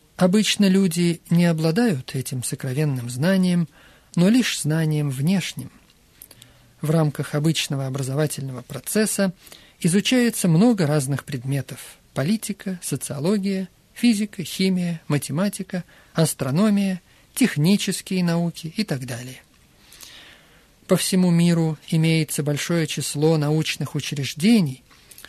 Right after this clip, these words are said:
существует множество солидных университетов, но, к сожалению, нет ни одного университета или другого заведения, где бы преподавалась наука о душе.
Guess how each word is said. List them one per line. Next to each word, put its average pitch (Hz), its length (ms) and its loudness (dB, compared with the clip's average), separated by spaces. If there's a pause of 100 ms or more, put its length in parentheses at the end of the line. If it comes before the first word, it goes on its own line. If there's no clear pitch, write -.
(240)
существует 233 680 0
множество 175 460 0
солидных 151 520 -2
университетов, 151 920 -2 (500)
но, 160 140 4
к - 80 -4
сожалению, 165 840 2 (280)
нет 160 480 2
ни 196 140 6
одного 147 380 0
университета 160 1000 0 (260)
или 220 200 4
другого 160 500 4
заведения, 175 720 2 (360)
где 165 220 2
бы 214 140 2
преподавалась 180 880 0
наука 151 640 0
о 135 80 -4
душе. 175 500 -4